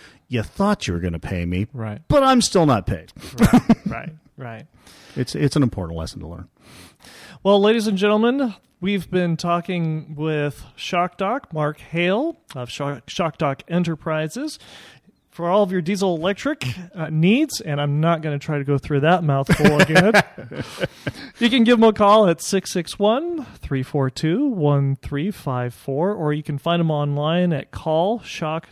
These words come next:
Speaker 2: doc dot com. That's C A L L S H O C K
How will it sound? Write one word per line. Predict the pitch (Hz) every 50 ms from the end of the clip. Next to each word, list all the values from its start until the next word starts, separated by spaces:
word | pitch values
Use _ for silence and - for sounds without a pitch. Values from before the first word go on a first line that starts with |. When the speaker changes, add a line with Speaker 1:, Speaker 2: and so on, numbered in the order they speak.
| _
Speaker 2:
doc | - 143 147 143 147 - - _ _
dot | - 143 131 - -
com. | - - 165 165 170 208 262 311 294 - - - 135 -
That's | - 131 127 127 - - _
C | - - - - - 190 196 196 185 - -
A | 156 156 156 165 185 185 _ _
L | - 147 160 185 240 -
L | 147 147 139 139 139 151 160 - _ _ _
S | - 143 156 202 - - - -
H | - 220 185 143 131 131 - - - _ -
O | - 131 127 127 147 202 240 - _ _
C | _ - - - 202 226 262
K | - - 180 147 135 135 135 143